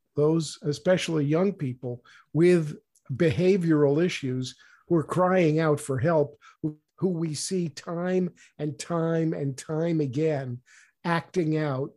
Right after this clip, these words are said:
by shooting people. So in addition to the issues around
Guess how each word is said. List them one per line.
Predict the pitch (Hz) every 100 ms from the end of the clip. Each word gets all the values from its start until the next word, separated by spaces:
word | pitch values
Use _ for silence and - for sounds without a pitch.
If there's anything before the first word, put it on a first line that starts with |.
| -
by | 165
shooting | 175 - 226 240 139
people. | 123 120 _ - _ _ _ _
So | - 196 202
in | 196 175
addition | 190 226 247 196
to | 180 165 139 - _ -
the | 175 -
issues | 185 180 196 180 139
around | 151 143 143